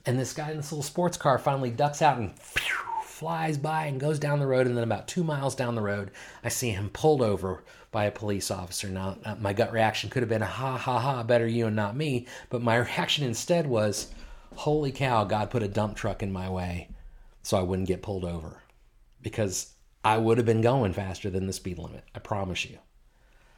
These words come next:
Trusting that God will provide a way, that God will provide time, that God will provide finances, that God will provide whatever it is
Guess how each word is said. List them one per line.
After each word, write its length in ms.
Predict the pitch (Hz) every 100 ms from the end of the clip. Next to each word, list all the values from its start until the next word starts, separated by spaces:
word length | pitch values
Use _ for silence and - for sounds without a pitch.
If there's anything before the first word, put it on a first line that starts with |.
| _ - - - - - - _ - - - - - -
Trusting 760 | - 170 160 - 120 107 98 -
that 500 | 104 104 98 95 - _ _ _ _ _ _ _ _ 110
God 560 | 113 117 120 98 95 87 - - -
will 120 | 107
provide 720 | - 113 101 101 98 95 90 - -
a 80 | -
way, 500 | 90 92 95 123 143 -
that 140 | 98
God 340 | 92 90 90 90
will 140 | 92
provide 340 | 92 85 85 - - - -
time, 600 | - 95 92 139 202 214 - - - - -
that 140 | 92
God 260 | 95 90 90
will 160 | 92
provide 600 | 90 - 87 92 85 85 85 - - - - _ _ - - - - _ -
finances, 760 | 127 143 170 185 175 202 185
that 160 | - 90
God 200 | 95 92
will 140 | 92
provide 380 | - 90 98 95
whatever 460 | 92 104 156 170 147
it 80 |
is 400 | 131 123 110 107